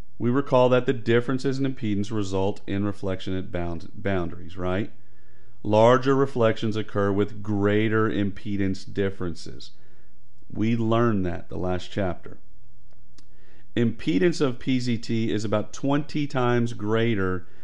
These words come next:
than the impedance of skin. So we have to,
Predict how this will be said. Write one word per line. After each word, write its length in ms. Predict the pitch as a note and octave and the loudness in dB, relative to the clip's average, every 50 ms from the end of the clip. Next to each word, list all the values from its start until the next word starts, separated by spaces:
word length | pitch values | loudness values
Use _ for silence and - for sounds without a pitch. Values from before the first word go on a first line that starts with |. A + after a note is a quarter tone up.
| - - | -4 -2
than 220 | - G#2 G#2+ A2 A2 | 0 2 2 2 4
the 120 | A2+ A2+ | 4 2
impedance 520 | A2+ G#2 G2 - A2 A2 G#2+ G#2+ G#2 - - | 2 2 0 -2 -2 -2 0 -2 -2 -2 -2
of 140 | G#2 G2 | -2 -2
skin. 480 | - - - - B2 A#2 G2 F2 F2 - - - - - - - - - - - - - | -2 -4 -2 -2 0 0 0 0 -2 -4 -4 -4 -4 -4 -4 -4 -4 -4 -4 -4 -4 0
So 440 | - - B2+ A#2+ A#2+ A#2+ A#2 A#2+ - - - - - - - - - - - | 2 2 4 4 4 2 0 -2 -4 -4 -4 -4 -4 -4 -4 -4 -4 -4 -2
we 160 | - C3 C#3 C#3 | 0 0 0 0
have 380 | - C#3 D#3+ D#3 D#3+ D#3+ - - | 0 2 2 2 2 2 0 0
to, 260 | - B2+ A#2+ G#2+ - | 0 2 2 0 0